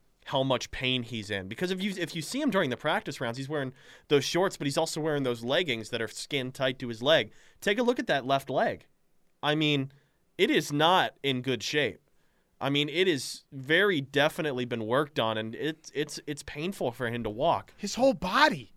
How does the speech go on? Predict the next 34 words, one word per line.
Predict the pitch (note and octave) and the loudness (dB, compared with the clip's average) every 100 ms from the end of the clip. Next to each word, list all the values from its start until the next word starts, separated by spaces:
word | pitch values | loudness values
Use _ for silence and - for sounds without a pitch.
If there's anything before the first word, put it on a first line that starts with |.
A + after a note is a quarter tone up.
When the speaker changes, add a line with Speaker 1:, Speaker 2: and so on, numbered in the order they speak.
| _ | _
Speaker 2:
Jackson, | - D#3+ C3 - B2 | 2 6 6 4 -2
Speaker 1:
Yes, | D3+ E3+ A#2+ - | 4 6 6 2
his | E3 D3 | -4 0
whole | F3+ F3+ | 2 8
Speaker 2:
has | E3 | 8
Speaker 1:
body | D#3 F3+ | 8 6
Speaker 2:
been | D#3 | 4
worked | E3 - | 0 0
on. | D3 C3 A2 G#2 | -2 -2 -4 -8
Speaker 1:
Certainly. | - F#3+ F#3+ C#3+ A2 G2 - D#3+ | 0 2 2 0 0 -2 -6 2
But | E3 D3+ | 4 4
his | D#3 C#3+ | 0 2
leg | D3 F3+ E3+ | 4 4 2
right | C#3+ A#2+ | 0 0
now, | A#2 A#2 | 0 0
I | B2+ | 0
mean, | C3 B2+ C3 | 0 -4 -6
it's, | C#3+ C#3+ - | -8 -8 -10
it's | C3+ - | -10 -4
the | C3 | 0
leg | C3+ D#3+ | 2 2
that's | D3+ A2+ | 0 -4
given | - A#2+ A#2 | -4 -4 -4
him | A#2 | -4
the | |
most | A2 A2 - | -4 -4 -6
issues. | - D3 - A2 G2+ - - - - _ - | -8 -8 -6 -8 -8 -12 -20 -20 -20 _ -2
And | C3 B2+ C3+ | 0 0 0
it | D#3 E3 | 2 2
is | C3+ - | 2 -2
just, | - C#3+ - | -4 -4 -2
we, | D#3 D#3 - - | -2 -2 -10 -6
nobody, | D#3+ F3 G#3+ G#3+ F3 D3 | 4 6 8 6 6 4
I, | C#3 F#3 | 4 4